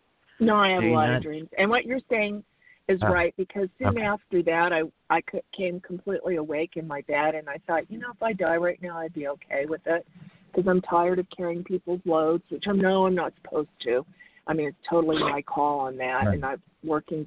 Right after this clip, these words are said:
Speaker 1: to disengage,
Speaker 2: Yeah.
Speaker 1: and, you know, I'm just, I, I always thought, if I can clean my house,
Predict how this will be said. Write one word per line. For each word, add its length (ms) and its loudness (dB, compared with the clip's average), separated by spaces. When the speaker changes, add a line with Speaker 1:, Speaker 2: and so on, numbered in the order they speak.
Speaker 1:
to 80 -2
disengage, 840 2
Speaker 2:
Yeah. 80 -4
Speaker 1:
and, 180 -8
you 120 2
know, 120 2
I'm 140 2
just, 180 2
I, 100 2
I 180 0
always 280 -2
thought, 260 -4
if 160 -12
I 100 -6
can 180 -10
clean 280 -10
my 160 -4
house, 300 -4